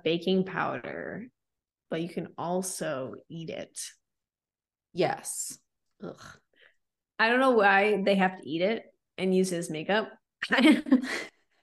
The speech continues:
Speaker 1: But
Speaker 2: Also,
Speaker 1: that's the route I felt.
Speaker 2: I wonder if it can really be powdered, if it's just fat. <laughs> Can that be a thing?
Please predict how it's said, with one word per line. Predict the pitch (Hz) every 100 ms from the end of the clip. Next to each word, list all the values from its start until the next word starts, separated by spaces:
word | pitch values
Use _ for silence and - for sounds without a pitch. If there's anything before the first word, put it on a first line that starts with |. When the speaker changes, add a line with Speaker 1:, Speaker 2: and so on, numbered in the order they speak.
| _ _ _ _ _ _
Speaker 1:
But | 254
Speaker 2:
Also, | 262 294
Speaker 1:
that's | 285 294
the | 208
route | 185 165 151 - -
I | 170
felt. | 180 151 87 60 - - _ _ _ -
Speaker 2:
I | 220
wonder | 220 240 277
if | 277
it | 240 240
can | 220 208 196
really | 202 202
be | 170 170 175 185
powdered, | - 247 262 294
if | 247
it's | 196 -
just | 180 180 -
fat. | 143 143 208 -
<laughs> | 320 - 294 - 247 _
Can | -
that | 214 202
be | 220
a | 202
thing? | 175 170 226 339